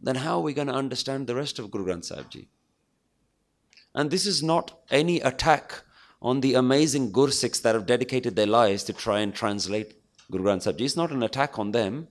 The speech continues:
Think what a great seva this is to have read the whole of Guru Granth Sahib Ji, to have spent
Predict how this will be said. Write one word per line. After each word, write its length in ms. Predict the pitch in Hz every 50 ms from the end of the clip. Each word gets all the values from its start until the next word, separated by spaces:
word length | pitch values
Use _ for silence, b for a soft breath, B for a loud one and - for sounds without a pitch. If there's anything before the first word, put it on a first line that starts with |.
| _ _ _ _ _ _ _ _ _ _ _ _ _ _ _ _ _ _ _ _ _ _ _ _ _ _ _ _ _ _ _ _ _ _ _ _ _ _ _ _ _ _ _ _ _ _ _ _ _
Think 340 | - - - 156 160 151 -
what 140 | 120 123 131
a 60 | 135
great 320 | 110 - 107 120 131 127 127
seva 420 | - - 131 127 127 117 110 101
this 200 | 95 104 - -
is 260 | 120 113 101 95 -
to 140 | - - 113
have 220 | 98 104 90 82
read 280 | 92 107 113 120 110 95
the 100 | - 95
whole 220 | 90 101 98 98 95
of 120 | 87 82
Guru 120 | - 85 80
Granth 240 | 90 92 98 98
Sahib 260 | - - 92 85 78 73
Ji, 140 | - 87 92
to 100 | - 110
have 100 | 104 87
spent 440 | - - - 120 113 110 117 113 -